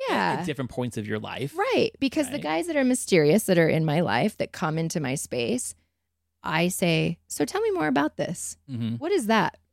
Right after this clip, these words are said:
Speaker 1: Like, what, what is this little comment you made earlier on in our text conversation?" You know, like, I'll send a, like, a reply to that sentence and be like, "Tell me more about this.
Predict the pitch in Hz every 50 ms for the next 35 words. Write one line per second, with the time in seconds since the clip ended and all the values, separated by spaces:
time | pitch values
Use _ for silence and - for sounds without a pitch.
0 | _ _ _ _ 185 180 - - - 180 233 294 349 175 - - _ _ _ _
1 | _ _ _ _ _ _ _ _ _ _ _ _ _ 208 214 226 285 359 381 370
2 | 349 330 294 - - - - 262 269 269 247 - - 254 233 214 185 180 - -
3 | - 214 214 214 202 180 143 104 131 165 151 143 139 139 135 139 - 98 160 170
4 | 170 170 165 156 147 151 151 147 131 120 117 151 - - 190 190 - - - -
5 | 143 110 110 131 151 - 120 104 - - - 123 123 139 147 170 170 165 170 175
6 | 175 170 180 170 170 175 - - - 170 160 165 160 156 156 160 160 - 165 151
7 | 165 160 160 - - 160 151 151 151 - 165 156 156 151 - - - - 156 151
8 | 165 165 151 143 147 - 151 156 160 156 156 151 - - - 226 240 247 226 202
9 | 165 147 110 80 - - 113 - - - - - - -